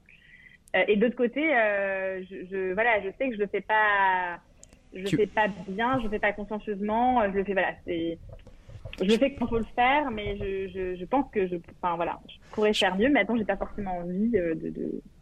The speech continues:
Speaker 2: T'as, en fait, c'est ça qui est
Speaker 1: Bah,
Speaker 2: intéressant. T'as pas envie de plus approfondir ce sujet-là, euh, parce que tu as peut-être peur aussi du côté chronophage, en fait, et intrusif, euh,
Speaker 1: Ouais.
Speaker 2: c'est ça. Et, et,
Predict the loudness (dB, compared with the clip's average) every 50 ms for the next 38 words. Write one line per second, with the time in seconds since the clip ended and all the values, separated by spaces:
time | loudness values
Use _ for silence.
0 | -20 -20 -20 -20 0 4 6 6 6 6 4 4 4 4 4 4 6 6 6 8
1 | 6 6 6 4 2 4 4 2 0 0 -4 -2 2 4 8 10 10 10 10 10
2 | 10 10 8 8 6 6 6 6 8 8 8 10 10 8 8 8 8 8 8 8
3 | 8 6 6 4 0 0 2 2 6 8 8 10 10 10 10 8 4 0 -8 -14
4 | -14 -16 -16 -4 2 6 6 8 8 10 10 10 10 8 8 8 8 6 6 8
5 | 6 6 8 8 8 8 8 8 4 6 10 10 12 12 12 10 8 8 6 6
6 | 6 6 4 4 4 4 4 6 6 6 6 4 4 6 8 8 8 8 8 8
7 | 8 10 10 10 8 6 4 4 4 4 6 6 4 4 4 6 6 6 6 6
8 | 4 2 2 2 4 6 6 6 6 4 0 -4 -8 -10 -12 -4 -2 0 2 4
9 | 6 6 6 6 4 0 -8 -14 -14 -14 -12 0 4 6 6 8